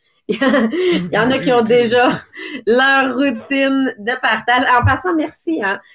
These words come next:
pour les partages parce que c'est la façon de nous faire connaître. Donc, euh, merci pour comme ça le faire déjà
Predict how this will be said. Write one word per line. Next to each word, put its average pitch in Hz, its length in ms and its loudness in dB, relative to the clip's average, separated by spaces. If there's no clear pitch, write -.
pour 233 180 4
les 226 140 4
partages 254 460 -2
parce 214 160 -4
que 208 80 -2
c'est 262 240 -6
la 226 160 -2
façon 220 440 -4
de 208 440 2
nous 220 380 0
faire 214 380 -4
connaître. 190 640 -2
Donc, 175 420 -4
euh, 175 220 2
merci 202 480 0
pour 220 300 2
comme 208 160 2
ça 233 240 0
le 220 140 2
faire 233 280 2
déjà 220 380 2